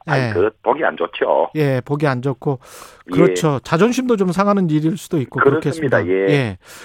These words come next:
Speaker 2: 오선 중진이신데요.
Speaker 1: 예.
Speaker 2: 이 당 대표로서의, 에, 의원님의 강점은 뭐라고 생각하십니까?
Speaker 1: 이게 지금 국민들과 당원들께서 진짜 잘 판단하셔야 되는데요.
Speaker 2: 예.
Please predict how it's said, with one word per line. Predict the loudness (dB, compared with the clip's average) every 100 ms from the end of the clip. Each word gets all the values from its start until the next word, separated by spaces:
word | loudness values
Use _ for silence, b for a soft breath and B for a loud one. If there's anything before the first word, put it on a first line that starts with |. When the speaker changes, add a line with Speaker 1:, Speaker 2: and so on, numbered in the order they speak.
| B
Speaker 2:
오선 | 2 4 4 4
중진이신데요. | 4 4 2 0 0 0 2 2 0 -4 -8 _ _ -12 -2
Speaker 1:
예. | 2 2 -2 -6
Speaker 2:
이 | -2 0 0 0
당 | 0 2
대표로서의, | 2 2 2 2 2 4 4 2 0 -6 -4
에, | 0 0 0 -2 0
의원님의 | 2 4 4 2
강점은 | -2 -2 0 0 2
뭐라고 | 2 2 0
생각하십니까? | -2 -4 -4 -6 -10 -8 -10 B B B B B B _
Speaker 1:
이게 | -6 2 4 2 -2
지금 | -2 0 -2 -4
국민들과 | -2 0 0 2 2 2 0 2 4 4 0 -2
당원들께서 | -4 -2 -6 -8 -6 -6 -8 -10
진짜 | -8 -2 0 0
잘 | -2
판단하셔야 | -2 -4 0 0 -2 0 0
되는데요. | 0 -6 -4 0 2 2 0 -2
Speaker 2:
예. | 0 0